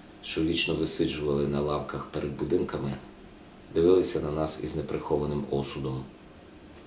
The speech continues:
що переходив у ненависть. Ще пам'ятаю місцевого синяка Борю. Він переважно лежав на землі під горіхом, поруч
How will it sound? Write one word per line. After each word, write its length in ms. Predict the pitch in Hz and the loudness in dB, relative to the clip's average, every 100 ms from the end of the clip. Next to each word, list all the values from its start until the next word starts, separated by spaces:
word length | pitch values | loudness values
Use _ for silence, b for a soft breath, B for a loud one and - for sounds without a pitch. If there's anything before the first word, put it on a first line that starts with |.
| - - - | -20 -20 -14
що 240 | - - 67 | -10 -8 -6
переходив 580 | 71 71 - 71 69 65 - - - - - - | -4 -4 0 2 2 -2 -8 -18 -20 -20 -18 -8
у 40 | 71 67 67 65 - - | -4 -2 -2 -6 -12 -14
ненависть. 600 | 131 123 113 - - - - - - - - - - - - - - B B B B | -10 -10 -10 -6 -6 -6 -10 -16 -20 -20 -20 -20 -20 -20 -20 -20 -20 B B B B
Ще 200 | - 156 | 6 8
пам'ятаю 600 | 170 143 127 127 131 127 | 10 8 8 8 10 10
місцевого 560 | 117 104 - 113 107 104 | 8 4 6 6 6 6
синяка 460 | 104 87 82 95 87 | 2 0 0 2 2
Борю. 400 | 82 78 67 67 - - - - - - - - - - - | 4 4 2 -4 -10 -18 -20 -20 -20 -20 -20 -20 -20 -18 -2
Він 200 | 90 104 | 2 4
переважно 520 | 95 85 87 90 80 | 6 6 8 6 4
лежав 360 | 78 76 80 80 | 0 2 2 0
на 80 | 73 | 0
землі 300 | 78 76 78 | -2 -2 -2
під 140 | 76 | -2
горіхом, 640 | 69 71 95 104 - 107 - - - - - - - - | -2 0 -2 -2 -4 -4 -6 -16 -20 -20 -20 -20 -20 0
поруч 420 | 82 87 87 - | 4 6 4 0